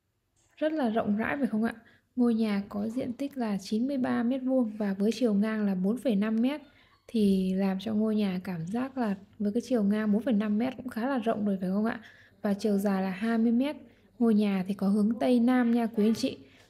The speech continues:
Và bên trong thì bao gồm có bốn phòng ngủ, có bốn nhà vệ sinh và phòng khách, phòng bếp, à, phòng thờ là đầy đủ công năng luôn nha quý anh chị. Đây, quý anh chị cùng ngắm nhìn lại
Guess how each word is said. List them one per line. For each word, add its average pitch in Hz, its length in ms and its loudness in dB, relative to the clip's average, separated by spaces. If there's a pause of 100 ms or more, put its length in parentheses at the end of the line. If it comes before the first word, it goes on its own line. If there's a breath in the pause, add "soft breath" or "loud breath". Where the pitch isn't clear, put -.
(100)
Và 202 220 0
bên 220 220 2
trong 233 260 2
thì 208 100 2
bao 214 240 0
gồm 202 180 2 (100)
có 202 200 0
bốn 247 360 2
phòng 240 180 2
ngủ, 196 380 2
có 202 140 -2
bốn 208 220 2
nhà 262 240 0
vệ 202 140 0
sinh 220 400 2
và 202 140 -2
phòng 185 240 -6
khách, - 320 -8
phòng 190 220 0
bếp, 254 160 0 (600 loud breath)
à, 214 320 -2
phòng 208 260 0
thờ 190 260 0
là 190 120 -2
đầy 185 160 0
đủ 170 160 -2
công 226 240 -2
năng 233 200 0
luôn 226 220 2
nha 214 240 0
quý 196 140 2
anh 226 80 2
chị. - 260 -8 (540 soft breath)
Đây, 214 220 0 (180)
quý 214 100 2
anh 220 80 2
chị 233 240 -6
cùng 208 220 2
ngắm 196 260 0
nhìn 233 200 2
lại 202 180 -2